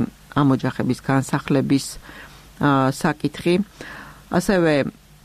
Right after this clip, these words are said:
სპეციალური სახელმწიფო კომისიის დასკვნა გახდა ცოტა ხნის წინ ცნობილი, რომელშიც საუბარია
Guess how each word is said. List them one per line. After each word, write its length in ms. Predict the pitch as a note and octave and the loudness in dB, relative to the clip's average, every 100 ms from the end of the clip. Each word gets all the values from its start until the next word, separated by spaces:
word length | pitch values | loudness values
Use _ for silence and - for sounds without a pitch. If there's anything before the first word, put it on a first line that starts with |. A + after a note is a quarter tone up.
| - - | -20 -20
სპეციალური 840 | - - - - D#3 - E3 D#3 C#3 | -14 -12 -8 -4 -2 0 2 2 0
სახელმწიფო 720 | - D#3+ - F3 - D#3 D#3 | 2 -2 0 -2 0 -2 -2
კომისიის 680 | - C#3+ D3+ - C#3 B2 - | 0 2 2 2 0 0 0
დასკვნა 440 | C#3+ D#3 - D#3 | 0 0 0 -2
გახდა 360 | C#3 A#2+ - B2+ A#2 | 0 -2 -2 -2 0
ცოტა 240 | C#3 C#3 | 0 -2
ხნის 260 | - C#3+ A#2+ | 0 0 0
წინ 220 | - B2 | 0 0
ცნობილი, 560 | - C#3+ D3+ D3 D3+ F3 | 0 0 2 2 4 4
რომელშიც 420 | E3+ D3 C#3 B2+ | 4 2 0 -4
საუბარია 720 | - C#3+ D#3 - D3 C3+ B2+ | -2 2 2 2 0 2 2